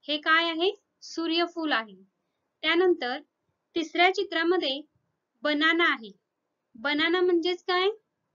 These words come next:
केळी. विद्यार्थ्यांनो, हे तिन्ही चित्र येलो रंगामध्ये दिसत आहेत. आता आपण येलोची spelling पाहूया. वाय ई डबल एल ओ डब्ल्यू.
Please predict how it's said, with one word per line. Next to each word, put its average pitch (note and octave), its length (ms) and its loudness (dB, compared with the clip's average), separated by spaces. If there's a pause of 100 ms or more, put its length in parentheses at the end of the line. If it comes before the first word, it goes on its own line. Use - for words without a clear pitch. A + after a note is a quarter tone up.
(160)
केळी. C4 380 -2 (760)
विद्यार्थ्यांनो, F4 840 -2 (320)
हे E4 140 0
तिन्ही F4 500 0
चित्र E4 420 -4 (680)
येलो D#4 300 2
रंगामध्ये D#4+ 480 0
दिसत B3+ 320 -14
आहेत. G#3 240 -10 (1040)
आता B3 220 -2
आपण D#4+ 340 0 (400)
येलोची D4 500 0
spelling D4+ 480 0
पाहूया. A3+ 480 -6 (1500)
वाय D#4 320 2 (120)
ई D#4 300 -2 (440)
डबल D#4 420 0
एल D4 200 -4 (360)
ओ D#4 240 2
डब्ल्यू. B3 420 -6